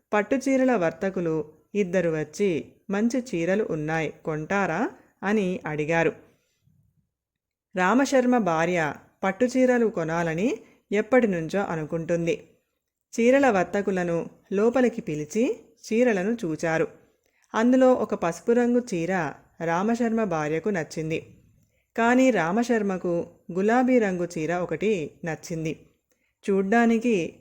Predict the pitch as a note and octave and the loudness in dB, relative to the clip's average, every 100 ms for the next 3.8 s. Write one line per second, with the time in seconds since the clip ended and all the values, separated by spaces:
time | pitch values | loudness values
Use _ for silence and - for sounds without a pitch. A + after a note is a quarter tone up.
0 | - F3 F#3+ A#3 B3+ A#3+ G#3+ G3+ F#3+ D#3 | -6 -2 0 2 4 4 4 0 -4 -6
1 | D3 F3+ F#3+ D#3+ D#3 E3+ E3 D#3+ - _ | -2 -2 0 -2 -2 -4 -2 -4 -6 _
2 | _ _ _ _ _ - F#3+ A#3 C#4 B3+ | _ _ _ _ _ -4 2 4 4 2
3 | G#3+ G#3 F#3 F3 E3+ F#3 F#3 D3 | 2 0 0 -2 -2 -2 -2 -4